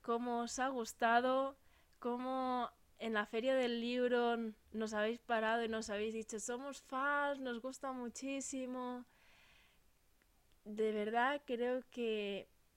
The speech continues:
me ha llenado muchísimo vuestros comentarios y ver cómo os ha gustado. Yo esto lo hice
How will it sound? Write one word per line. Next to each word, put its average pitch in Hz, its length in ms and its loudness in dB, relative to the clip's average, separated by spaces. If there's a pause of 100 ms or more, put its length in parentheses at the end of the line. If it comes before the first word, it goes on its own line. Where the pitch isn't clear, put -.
(200)
me 220 440 -2
ha 226 120 0
llenado 262 280 -2
muchísimo 240 640 -4
vuestros 226 320 -6
comentarios 220 840 -4
y 208 80 -4
ver 214 220 -4
cómo 208 180 -4
os 208 100 -6
ha 214 120 0
gustado. 226 720 -2 (760)
Yo 240 320 0
esto 240 380 0
lo 220 80 2
hice 220 680 -2